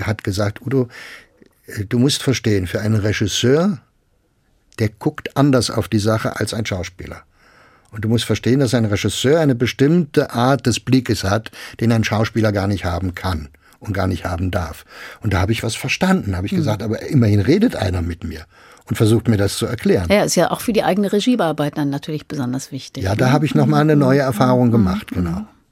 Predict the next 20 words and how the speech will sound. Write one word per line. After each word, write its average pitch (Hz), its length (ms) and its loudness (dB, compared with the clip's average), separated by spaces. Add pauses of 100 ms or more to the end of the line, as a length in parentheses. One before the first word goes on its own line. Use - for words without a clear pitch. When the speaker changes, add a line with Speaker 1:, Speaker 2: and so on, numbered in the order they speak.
(1000)
Speaker 2:
Dann 160 300 2
haben 185 260 2
wir 233 220 4
schon 220 340 0
wieder 254 320 2
Zeit 208 440 2
für 240 460 0
eine 214 500 2 (220)
Musik. 190 580 0
Und - 240 -2
was - 440 -2 (440)
haben 202 180 0
Sie 180 80 0
jetzt 165 180 0
ausgesucht? 220 540 -2 (1000)
Speaker 1:
Ich - 80 -6
würde 151 180 4
vorschlagen, 127 480 2
wir 113 120 4
hören 120 280 4